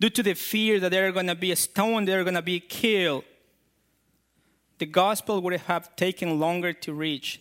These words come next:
the ends of the earth. So let me ask you this. God will keep his mission going, okay? He will do it. The question is,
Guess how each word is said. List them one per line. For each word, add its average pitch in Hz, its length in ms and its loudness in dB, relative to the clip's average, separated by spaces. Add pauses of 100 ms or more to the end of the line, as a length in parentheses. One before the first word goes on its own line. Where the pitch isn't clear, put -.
the 151 240 -2
ends 131 480 -6 (480)
of - 220 -8
the 120 240 -10
earth. - 300 -16 (2000)
So 185 420 0 (160)
let 202 120 -2
me 190 100 -2
ask 196 320 -2
you 147 60 -6
this. 120 320 -14 (1300)
God 214 160 6
will 254 140 2
keep 240 220 -2
his 180 200 -4
mission 180 320 -2
going, 143 360 -2
okay? 160 260 -10 (880)
He 220 180 4
will 262 160 2
do 190 240 0
it. 131 120 -6 (1500)
The 175 80 0
question 240 480 0
is, - 420 -4